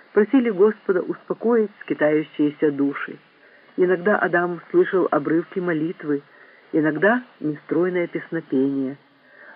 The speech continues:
В другой раз он нашёл бы это забавным, но не сегодня.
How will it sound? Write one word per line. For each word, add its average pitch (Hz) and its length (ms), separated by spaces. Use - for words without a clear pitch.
В 151 60
другой 220 300
раз 247 220
он 233 140
нашёл 220 320
бы 208 120
это 208 180
забавным, 175 680
но 151 180
не 165 260
сегодня. 135 520